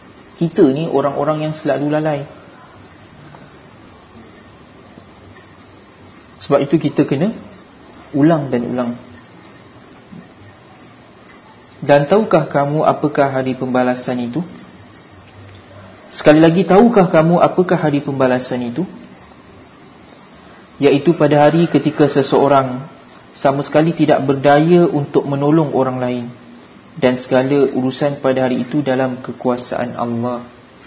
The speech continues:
Kita dah tak boleh nak tolong orang lain, apatah lagi kalau kita nak harapkan orang lain nak tolong kita. Kekuasaan pada hari itu betul-betul pada Allah.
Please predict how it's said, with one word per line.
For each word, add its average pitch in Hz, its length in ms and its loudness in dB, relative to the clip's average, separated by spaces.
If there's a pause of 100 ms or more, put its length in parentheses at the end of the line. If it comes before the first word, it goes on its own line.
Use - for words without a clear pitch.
(2250)
Kita 147 240 -4
dah 156 100 0
tak 139 160 -2
boleh 143 140 -4
nak - 80 -8
tolong 143 320 -2
orang 139 160 0
lain, 139 220 -2 (340)
apatah 131 240 -2
lagi 143 240 0
kalau 131 240 -2
kita 135 240 -6
nak 123 240 -6
harapkan 131 320 -4
orang 131 240 -2
lain 139 240 -2
nak - 160 -8
tolong 123 240 -4
kita. 120 240 -8 (800)
Kekuasaan 135 640 0
pada 139 160 2
hari 139 160 -2
itu 156 80 -2
betul-betul 135 560 -4
pada 123 240 -4
Allah. 123 240 -10